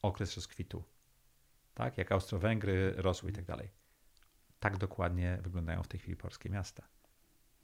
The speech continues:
To, co się dzieje w ciągu ostatnich dziesięciu lat czy piętnastu lat i co się będzie działo przez następne dziesięć czy piętnaście lat,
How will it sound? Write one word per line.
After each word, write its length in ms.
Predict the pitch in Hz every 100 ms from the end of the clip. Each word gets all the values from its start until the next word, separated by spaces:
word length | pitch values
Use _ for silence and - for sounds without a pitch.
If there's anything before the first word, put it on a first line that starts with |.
| _
To, 100 | -
co 80 | -
się 180 | - 98
dzieje 240 | 104 104
w 40 | 92
ciągu 260 | 95 90
ostatnich 400 | 87 - 87 92
dziesięciu 460 | 85 - 90 90 90
lat 200 | 87 104
czy 140 | -
piętnastu 460 | - 82 90 87 -
lat 260 | 85 101 95
i 60 |
co 100 | 98
się 220 | 95 95
będzie 260 | 92 92 90
działo 220 | 98 95
przez 180 | - 92
następne 400 | 78 85 85 87
dziesięć 240 | 85 87
czy 80 | -
piętnaście 360 | - - 90 -
lat, 140 | 123